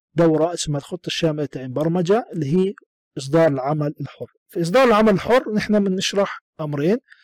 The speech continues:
بنأسسك في مهارات البرمجة، اللي هو، لأساسيات البرمجة في لغة ال إتش تي إم إل، سي إس إس، الجافا سكريبت، بي إتش بي. آه، ما بنشرح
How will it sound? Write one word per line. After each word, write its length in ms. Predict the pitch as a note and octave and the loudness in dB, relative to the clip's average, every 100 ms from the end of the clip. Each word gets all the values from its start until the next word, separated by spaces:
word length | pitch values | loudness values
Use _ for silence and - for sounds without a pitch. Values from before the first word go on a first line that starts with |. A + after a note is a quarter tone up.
| _ _ | _ _
بنأسسك 480 | E3+ - - G#3 G3+ | -8 -4 -2 0 0
في 100 | - | 0
مهارات 360 | F3+ F3 F#3+ E3+ | 2 4 2 2
البرمجة، 640 | D3 E3+ F3 E3+ G3+ A#3 | 2 2 2 2 2 2
اللي 120 | F#3+ | 0
هو، 240 | C#3+ D3+ D3+ | -2 -2 -4
لأساسيات 1120 | D3+ D3+ D3+ D3 D3 C#3+ - F#3+ E3+ F3+ E3 | -4 -6 -4 -6 -6 -10 -14 -14 -6 -2 -2
البرمجة 460 | D3 D#3 D#3+ D3+ D#3+ | -2 0 0 0 -2
في 380 | - C#3 C3+ C3 | -2 -4 -2 -2
لغة 260 | C#3+ C#3 - | -4 -6 -10
ال 260 | C3 B2+ B2+ | -10 -10 -12
إتش 380 | C3 C3+ - - | -14 -16 -16 -10
تي 100 | C#3 | -6
إم 120 | D3 | 0
إل، 180 | G3+ F#3+ | 0 0
سي 180 | - | -4
إس 160 | B2 - | -10 -4
إس، 200 | F3+ - | -2 -4
الجافا 300 | C3 C3+ B2+ | -8 -10 -10
سكريبت، 280 | - F#3 E3 | -10 -8 -6
بي 100 | D3+ | -6
إتش 160 | C3+ - | -6 -6
بي. 240 | - G3 - _ _ _ _ _ G#3 | -2 -2 -2 _ _ _ _ _ -4
آه، 340 | G3 F#3+ F#3 | -2 0 0
ما 200 | D#3+ A#3+ | 2 4
بنشرح 520 | C4 - A3+ - - | 4 2 0 -2 -4